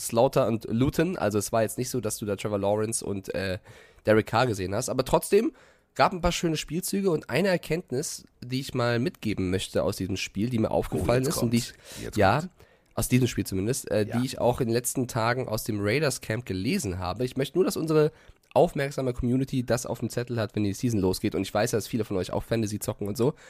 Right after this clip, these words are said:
Speaker 1: Samir White ist der, äh, junge Running Back bei den, bei den Raiders.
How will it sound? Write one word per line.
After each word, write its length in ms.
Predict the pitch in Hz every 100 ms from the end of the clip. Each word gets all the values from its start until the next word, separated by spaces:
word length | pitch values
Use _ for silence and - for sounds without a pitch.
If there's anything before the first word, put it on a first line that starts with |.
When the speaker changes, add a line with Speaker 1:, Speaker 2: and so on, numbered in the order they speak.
| - _
Speaker 1:
Samir 420 | - 107 147 202 190
White 300 | 165 139 - - - _ -
ist 380 | 123 - - _
der, 720 | 120 123 120 120 110 117 113 -
äh, 40 |
junge 300 | 117 180 185
Running 340 | 139 147 135
Back 240 | 98 92 -
bei 100 | 92
den, 180 | 95 90
bei 80 | 95
den 120 | 95
Raiders. 500 | 92 92 143 -